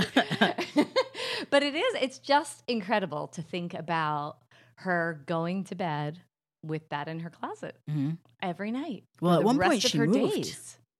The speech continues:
Speaker 1: Oh, she did
Speaker 2: At
Speaker 1: move.
Speaker 2: one point she moved, um, but I don't know how long she had been at her new place before she died because she still had a bunch of stuff at her old place. So,
Speaker 1: Mm.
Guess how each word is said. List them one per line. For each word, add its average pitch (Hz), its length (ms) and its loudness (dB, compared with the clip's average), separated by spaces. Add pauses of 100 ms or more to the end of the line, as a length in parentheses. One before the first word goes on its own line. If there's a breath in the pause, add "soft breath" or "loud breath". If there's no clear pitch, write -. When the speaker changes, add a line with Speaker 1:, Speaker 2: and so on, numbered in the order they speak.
(680 loud breath)
Speaker 1:
Oh, 233 260 2
she 170 200 -6
did 175 340 -4
Speaker 2:
At 175 100 4
Speaker 1:
move. 156 100 0
Speaker 2:
one 247 200 2
point 220 180 -2
she - 160 -2
moved, 170 560 0
um, 147 420 -2
but 147 440 0 (200 soft breath)
I 196 100 -2
don't 202 240 -2 (220)
know 160 680 0 (760)
how 180 200 2
long 160 320 0
she 156 240 -2
had 135 120 -4
been 151 180 0
at 160 100 -2
her 147 120 -4
new 135 220 0
place 180 320 -2
before 139 320 -8
she 135 140 -8
died 156 280 -2
because - 240 -8
she 139 120 -6
still 147 240 -2
had 143 160 -4
a - 20 -4
bunch 131 240 -8
of 123 180 -10
stuff 175 320 -4
at 131 60 -6
her 123 140 -6
old 165 180 -4
place. - 300 -14
So, - 260 -6
Speaker 1:
Mm. 143 800 -8